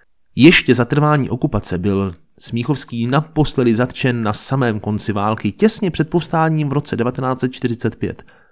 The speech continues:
Smíchovský už před poválečným soudním tribunálem potom tvrdí, že věděl až příliš mnoho o studiu okultních věd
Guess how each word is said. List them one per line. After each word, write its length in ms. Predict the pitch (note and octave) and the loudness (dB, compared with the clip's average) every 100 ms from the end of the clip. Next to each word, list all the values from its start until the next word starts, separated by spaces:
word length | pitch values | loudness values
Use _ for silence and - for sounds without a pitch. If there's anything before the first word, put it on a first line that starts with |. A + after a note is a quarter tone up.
| _ _ _ _ _ _ - | _ _ _ _ _ _ -4
Smíchovský 720 | D3 D#3 G#3+ - A2 - - | 0 2 2 2 0 -2 2
už 280 | C#3 - - _ _ _ | 2 2 -4 _ _ _
před 260 | - A#2+ - | -2 0 0
poválečným 720 | - A#2 B2 B2 B2 - A#2 G#2+ | 0 4 6 4 2 -2 -2 -2
soudním 380 | - B2 A#2 G2 | 0 2 2 0
tribunálem 560 | A#2 C3+ C3+ A#2+ F#2+ | 0 2 2 2 0
potom 260 | - F#3+ E3+ | -2 0 0
tvrdí, 380 | D3 E3+ G3 E3+ | 2 0 0 2
že 160 | D#3+ | 2
věděl 480 | A#2 E3+ G#3 D3 C3+ | 6 6 6 4 2
až 160 | C3+ - | 2 -2
příliš 500 | - G3 G#3+ E3+ B2+ | -2 2 6 6 4
mnoho 320 | C3 D#3+ C#3+ | 4 4 2
o 60 | B2 | 0
studiu 340 | - E3 F3 | 0 4 6
okultních 520 | A#2+ C3 F3 F3 C#3+ | 4 2 0 0 2
věd 200 | C3+ D#3 | 2 0